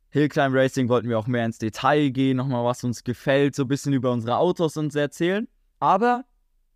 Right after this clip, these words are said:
ziehen wir alles rüber auf die nächste Folge, weil da haben wir dort wieder Material zu reden und weil das in den Ferien ist,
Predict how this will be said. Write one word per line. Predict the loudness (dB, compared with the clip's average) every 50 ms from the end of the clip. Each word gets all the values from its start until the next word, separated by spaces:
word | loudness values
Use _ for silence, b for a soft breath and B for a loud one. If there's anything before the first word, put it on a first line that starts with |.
| _ _ _
ziehen | -6 -2 -2 0
wir | 2 2
alles | 2 0 0 -2 -2 -2
rüber | 0 2 2 2
auf | 2 0
die | -2 -4
nächste | -2 0 -2 -2 -2 -2 -2 -2
Folge, | 0 0 0 0 0 0 0 -2 -2 -4 -6 _ _ _ _ _ _ _ _ _ _ -2
weil | 0 2 2 2
da | 2 2
haben | 2 2 0
wir | 0
dort | 2 2 2 2 0 0
wieder | 0 0 2 2
Material | 0 -2 -2 -2 0 2 2 2 2 0
zu | -2 -4 0
reden | 2 2 2 2 2 0
und | -2 -2 -4 -4 -2
weil | -2 -2 -2
das | -2 -4 -4
in | -4 -2
den | -2 -2 -2
Ferien | 0 2 2 4 2 2 0 0 -2 -2
ist, | 0 -2 -2 -2 -4 -12 -20